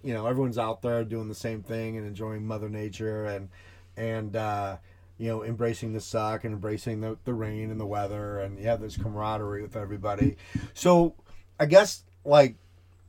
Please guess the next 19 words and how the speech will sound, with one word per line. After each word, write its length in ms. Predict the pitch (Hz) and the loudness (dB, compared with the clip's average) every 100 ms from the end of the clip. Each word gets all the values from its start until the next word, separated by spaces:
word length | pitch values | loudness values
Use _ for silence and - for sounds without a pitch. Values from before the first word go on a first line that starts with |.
| - - | -20 -10
um, 480 | - 120 113 104 98 - - | -2 0 0 -4 -10 -16 -8
like, 140 | 131 - - | -8 -4 -4
the 60 | |
big 240 | 135 202 196 | 4 6 8
question 420 | - 160 - 143 | 8 8 8 0
for 180 | - 113 | 0 -2
me, 520 | 110 110 87 76 92 - - - - - - | -2 -4 -6 -12 -20 -20 -20 -20 -20 -20 -6
and 100 | 123 | -2
I'm 120 | 127 | 2
dying 260 | 123 147 139 | 4 4 4
to 120 | 127 | 0
know 200 | 107 98 | -2 -2
this, 400 | 95 - 104 - - - - - - - - - - - | -4 -8 -14 -16 -18 -20 -20 -20 -20 -20 -20 -20 -20 4
ever 160 | 147 156 | 6 8
since 260 | 143 131 - | 6 0 0
last 300 | 104 - 107 | -2 -2 -8
night, 300 | 104 - - - | -12 -12 -14 -14
it's 140 | 107 | -14
been 320 | - 127 113 | -8 -6 -6